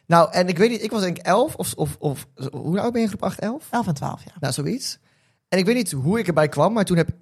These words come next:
Speaker 1: ik ze opgegeven voor dat programma.
Speaker 2: Wat?
Speaker 1: Zonder dat ze het wisten. Ik heb gewoon toen lekker type de type op internet in zitten vullen. Ik weet nog heel goed dat een week later of zo, of een paar weken later, werd mijn moeder opeens gebeld door de productie. Van, "Hey,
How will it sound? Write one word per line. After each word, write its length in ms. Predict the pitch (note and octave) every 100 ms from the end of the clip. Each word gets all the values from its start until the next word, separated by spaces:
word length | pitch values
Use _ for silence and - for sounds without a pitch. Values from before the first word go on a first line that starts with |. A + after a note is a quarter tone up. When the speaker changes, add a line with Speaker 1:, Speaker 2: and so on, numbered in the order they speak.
| _
Speaker 1:
ik 180 | - -
ze 240 | - D3+ -
opgegeven 840 | - - - - F3 E3+ D#3 F3 E4
voor 140 | G3+
dat 120 | F3
programma. 560 | D3+ C3 B2+ C#3+ A#3+ F4 -
Speaker 2:
Wat? 680 | G4 A#4+ F#5 F#5 F5 -
Speaker 1:
Zonder 280 | C#3 G#3 C4
dat 120 | A3
ze 80 | F3+
het 100 | D#3+
wisten. 500 | C3 C3 - D3+ A3
Ik 120 | - F#3+
heb 100 | F#3
gewoon 160 | F#3+
toen 340 | F3+ E3+ D3 -
lekker 260 | F#3 F#3 F3+
type 180 | F#3+ E3+
de 60 |
type 180 | D#3+ F3
op 80 | D3+
internet 320 | F3 D#3 D3+
in 140 | D#3 E3+
zitten 200 | F3 E3
vullen. 400 | D#3+ D#3 E3+ F4 - _ _ _ _
Ik 100 | - D#3+
weet 80 |
nog 80 | F3+
heel 100 | F#3
goed 100 | F#3+
dat 120 | E3+
een 140 | D3+ D3+
week 220 | D3 F3+
later 200 | D3+ D#3+
of 80 | E3+
zo, 140 | F3
of 60 | F3+
een 60 |
paar 140 | - D3+
weken 140 | C#3+
later, 160 | C#3+ D#3
werd 120 | C#3+
mijn 120 | D#3
moeder 160 | D#3+ E3
opeens 240 | D3+ D#3
gebeld 540 | C#3+ C#3 C3 C#3+ G3+ -
door 500 | C#3 D#3 E3+ C#3+ C3 - _
de 120 | C#3+
productie. 720 | C#3+ C#3 C3 - D3 F3+ - _
Van, 260 | D#3 D3+ D3+
"Hey, 520 | A#3 A3+ G#3+ A3+